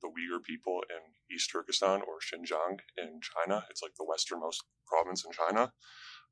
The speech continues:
Um, mosques have been destroyed. Um, people's beards have been trimmed. Um, they're, they're prevented from speaking their language. Um, ethnic Chinese people are moving into, um, Uyghur homes, sleeping in the beds of Uyghur women.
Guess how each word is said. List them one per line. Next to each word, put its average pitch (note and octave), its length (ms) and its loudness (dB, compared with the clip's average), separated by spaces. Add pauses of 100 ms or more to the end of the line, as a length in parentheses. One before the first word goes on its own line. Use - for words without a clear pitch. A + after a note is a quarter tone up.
Um, D#2+ 360 4 (260)
mosques E2+ 420 6
have D#2 120 2
been E2+ 120 -4
destroyed. F2 600 4
Um, D2+ 360 -6 (200)
people's E2 400 -4
beards E2 400 -2
have D#2 140 -6
been D#2 120 -6
trimmed. F2+ 440 2 (680)
Um, D#2+ 180 0
they're, E2 120 -4 (280)
they're F2 120 0
prevented E2 360 2
from D#2+ 120 -4
speaking E2+ 300 -2
their D#2 120 2
language. F#2 560 4 (400)
Um, F2 180 0
ethnic F2 340 0
Chinese E2+ 360 2
people F2 300 -2
are E2 100 2
moving F2 260 0
into, E2 640 0 (320)
um, D2+ 180 -2 (360)
Uyghur E2 260 0 (120)
homes, F#2+ 520 6 (240)
sleeping F#2 440 2
in E2 80 -2
the D#2+ 80 -2
beds D#2+ 240 2
of E2+ 80 -4
Uyghur E2+ 260 -4
women. G2+ 320 2